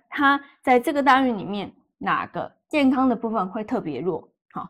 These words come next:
那在流年呢，流年就是会变成比较急性的啦，哈，因为流年一年换一次嘛，哈，所以流年的部分会比较快速而急性。好，那所以基本上，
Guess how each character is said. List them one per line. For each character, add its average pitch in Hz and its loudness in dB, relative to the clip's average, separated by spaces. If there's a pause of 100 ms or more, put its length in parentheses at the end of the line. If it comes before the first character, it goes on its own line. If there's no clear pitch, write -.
(140)
那 262 4
在 262 6
流 226 6
年 254 4
呢， 214 -4 (920)
流 202 0
年 202 -2
就 202 -4
是 202 -2 (280)
会 233 0
变 240 0
成 180 -10
比 - -20
较 202 0
急 185 -10
性 185 -12
的 - -14
啦， - -10
哈， - -8 (260)
因 233 0
为 262 6
流 220 2
年 214 -2
一 254 2
年 208 0
换 202 -8
一 180 -8
次 196 -8
嘛， - -10 (100)
哈， - -16 (240)
所 226 2
以 240 4
流 208 4
年 262 6
的 208 -2
部 196 -8
分 180 -6
会 175 -10 (360)
比 151 -8
较 190 2 (200)
快 190 0
速 120 -6
而 110 -10
急 - -20
性。 - -16 (200)
好， - -16
那 240 0
所 262 -2
以 262 0
基 - -8
本 262 0
上， 208 0